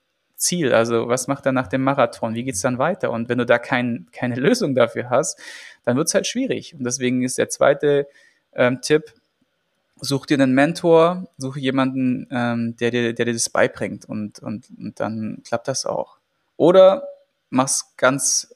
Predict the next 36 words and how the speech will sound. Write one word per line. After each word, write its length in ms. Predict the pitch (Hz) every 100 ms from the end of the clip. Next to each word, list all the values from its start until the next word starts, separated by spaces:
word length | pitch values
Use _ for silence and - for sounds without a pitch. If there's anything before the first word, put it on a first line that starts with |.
| -
ähm, 280 | 120 113 117
klassisch, 640 | - 160 165 175 180 - _ - _ _
nimm 140 | 127 127
dir 220 | 123 120
einfach 260 | 123 127
fünfzehn 480 | 123 143 143 - 131
Minuten 680 | 127 127 131 - 120 117 120 - _
pro 180 | - 117
Tag 500 | - 113 110 - -
Zeit, 420 | - 196 294 - _ _ _ _ - - -
indem 260 | 127 127 143
du 100 | 139
dich 260 | 139 -
mit 200 | 127 120
irgendwie 600 | 143 165 185 170 139 135
einem 220 | 143 131 135
Thema 560 | 135 127 123 120 120
Gesundheit 760 | 117 120 117 127 - 113 113 -
auseinandersetzt 1000 | 120 120 120 123 160 175 202 - - _ _ _ _ _
und 120 | - -
einfach 300 | 190 214 170
mal 120 | 143
schaust, 600 | - 139 143 170 170 - -
was 200 | 180 -
gefällt 380 | 196 269 330
dir 80 | 165
denn 400 | 117 107 104 131
so? 460 | - - 104 - 139 _
Was 180 | - -
macht 180 | 170 170
dir 80 | 156
Spaß? 520 | - 151 151 160 -
Was 140 | -
macht 160 | 127 -
dir 80 | 120
Freude? 540 | - 131 135 135 131